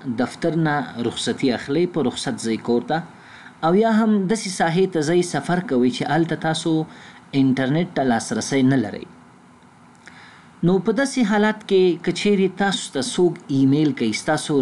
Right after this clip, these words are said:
رسمي ایمیل ته د دفتر خواته نه یا کوم بل ځای نه تاسو ته ایمیل راځي،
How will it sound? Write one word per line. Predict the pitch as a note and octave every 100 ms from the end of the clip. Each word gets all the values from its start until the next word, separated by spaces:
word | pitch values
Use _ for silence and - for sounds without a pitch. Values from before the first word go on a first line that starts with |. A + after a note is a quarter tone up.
| B2
رسمي | - E3 C#3
ایمیل | B2+ C3+ C#3+ C3
ته | A#2+
د | A2+
دفتر | A#2 D#3+ D3+
خواته | C#3+ C#3 C3
نه | B2
یا | B2 D3 D#3+ -
کوم | D3+ D#3
بل | G3 D#3+
ځای | D3+
نه | C#3 D3
تاسو | C#3+ C3
ته | A#2 B2
ایمیل | C3 C#3 G#2+
راځي، | G#2 A#2